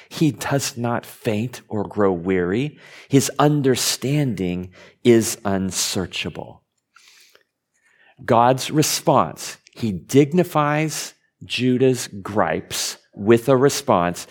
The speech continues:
and he asks two questions, and we've seen this before in, earlier in chapter forty. These are rhetorical questions that the, the answer is assumed. The people already know the answer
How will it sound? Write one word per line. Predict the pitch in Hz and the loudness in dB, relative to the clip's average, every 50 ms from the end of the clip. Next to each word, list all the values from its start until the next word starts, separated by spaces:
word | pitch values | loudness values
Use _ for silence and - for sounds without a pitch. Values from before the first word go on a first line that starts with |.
| - - - - | -20 -20 -20 -4
and | - 123 120 | 0 2 2
he | 139 - | 4 4
asks | - 135 135 135 135 - - - - - | 4 4 2 2 0 -2 -6 -6 -8 -4
two | - - - 185 180 175 | -4 0 2 4 4 2
questions, | 180 - - 185 175 - - - - 90 87 87 | 0 2 2 2 2 2 -2 -4 -4 -4 -4 -2
and | 117 127 | 0 2
we've | 127 120 | 2 2
seen | 123 - - 139 135 131 | 0 -2 0 0 0 2
this | 131 127 123 - | 2 0 0 0
before | - 123 117 - - 185 160 95 69 - - | -6 -6 -2 2 4 6 6 6 2 0 -2
in, | - 101 95 92 87 - _ | -2 -2 -2 -2 -4 -4 _
earlier | 110 117 120 117 113 107 104 | 4 4 4 6 6 4 4
in | 101 101 | 4 2
chapter | - - 104 92 - - - 104 | 0 -2 -2 -2 -2 -2 -4 -4
forty. | 90 - - 165 165 131 92 80 - - - - - - _ | -2 0 2 4 4 4 2 -2 -8 -10 -20 -20 -20 -16 _
These | - 135 131 131 | 2 4 6 6
are | 139 131 | 6 6
rhetorical | 131 139 135 - - - 139 135 135 139 135 - 151 147 | 6 4 4 2 0 4 6 6 6 6 4 0 -6 -6
questions | - - - 131 98 92 - - - - 98 92 107 131 - - - _ - - - - - - _ | -6 -4 0 0 0 0 -2 -10 -6 -4 -2 -2 -2 -4 -6 -10 -14 _ -20 -20 -20 -20 -20 -2 _
that | 123 117 - 110 101 | 4 4 4 2 0
the, | 113 117 - | 0 0 0
the | 104 120 127 123 - | 2 0 0 2 2
answer | 120 117 123 127 127 - - 139 131 127 | 2 4 4 2 0 -2 2 4 4 4
is | 113 - 117 113 110 | 4 2 0 0 0
assumed. | 117 - - - - - 123 107 98 90 92 113 147 - - - - - - - _ _ | -4 -4 -4 -6 -2 0 0 0 0 0 -2 -4 -4 -6 -10 -20 -20 -20 -20 -20 _ _
The | 151 | -4
people | - - 202 - 190 - - | 0 0 4 4 4 4 6
already | 123 127 139 156 147 147 160 131 147 135 | 6 8 8 8 8 6 4 4 4 2
know | 123 120 120 120 123 143 185 202 180 | 2 4 4 6 6 8 8 8 6
the | 127 90 110 101 95 85 - | 6 4 0 -4 -4 -4 -4
answer | 104 101 113 139 135 - - - 87 85 95 113 127 - _ | -2 0 0 -2 -2 -4 -8 -6 -4 -4 -4 -4 -6 -10 _